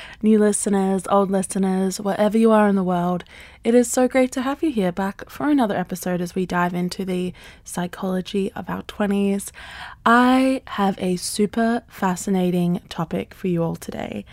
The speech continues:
one that has been on my mind quite a lot recently and on my list for some time as well, but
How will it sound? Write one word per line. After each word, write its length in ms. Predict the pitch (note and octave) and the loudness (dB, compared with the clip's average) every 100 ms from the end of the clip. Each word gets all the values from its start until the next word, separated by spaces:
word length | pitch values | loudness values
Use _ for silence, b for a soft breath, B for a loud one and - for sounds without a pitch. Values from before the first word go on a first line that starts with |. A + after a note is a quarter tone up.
| B B B B | B B B B
one 320 | A3+ D4 E4+ | 0 2 2
that 140 | E4 C#4+ | 0 0
has 240 | C4+ B3+ | -2 -2
been 420 | - A3+ A3 A3 - | -2 0 0 0 -2
on 120 | F#3+ | -4
my 180 | F#3 F#3 | -4 -2
mind 680 | F3+ F3 F3 F3 F3 F#3 - b b b - | -2 -2 -2 -2 -4 -6 -10 b b b -6
quite 200 | - D#4+ | 2 2
a 160 | E4 G#4 | 4 2
lot 180 | - - - - | 0 -4 -16 -6
recently 500 | F#3+ F3 B3 A3 A#3+ | -4 -4 -4 0 2
and 120 | A#3 | 2
on 100 | A#3 | 2
my 140 | A3+ | 2
list 260 | F#3+ F#3+ - | 0 -4 -4
for 120 | A3+ | -4
some 200 | A3 G3+ | -2 -2
time 300 | F#3+ F#3+ F#3 | -4 -4 -4
as 160 | F#3 F#3 | -4 -6
well, 180 | F3+ G3 | -6 -2
but 240 | F#3 | -4